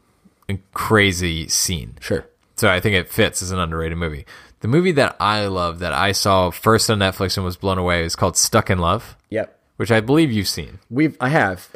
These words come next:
Speaker 2: I really like it. We've actually talked about it on the podcast before. Our first ever episode, we talked
Speaker 1: Yeah.
Speaker 2: about it as one of your top five movies
Speaker 1: Yeah.
Speaker 2: ever.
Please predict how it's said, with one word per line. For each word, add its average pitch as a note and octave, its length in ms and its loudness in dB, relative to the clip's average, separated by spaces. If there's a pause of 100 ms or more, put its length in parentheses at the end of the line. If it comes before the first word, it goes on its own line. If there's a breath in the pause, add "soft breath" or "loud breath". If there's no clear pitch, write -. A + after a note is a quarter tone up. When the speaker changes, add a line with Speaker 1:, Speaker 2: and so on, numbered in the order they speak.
(120)
Speaker 2:
I C3+ 80 -2
really C#3+ 240 4
like G2+ 220 0
it. - 80 -6
We've B2+ 120 2
actually C#3+ 240 0
talked C#3 240 0
about A#2+ 140 2
it A2 100 2
on G#2+ 80 -2
the G#2 60 -4
podcast G#2+ 420 -2
before. G#2+ 340 -4
Our G2 100 -2
first - 320 -2
ever A2+ 220 4
episode, - 460 -2 (120)
we G2+ 80 -4
talked G#2+ 220 4
Speaker 1:
Yeah. F#2 40 0
Speaker 2:
about F2 180 -2
it - 100 -8
as A2 180 2
one A#2 160 0
of G2 120 -2
your A2 120 0
top A#2 260 -2
five G#2+ 200 -2
movies G2+ 280 2
Speaker 1:
Yeah. G#2 60 4
Speaker 2:
ever. E2 180 -4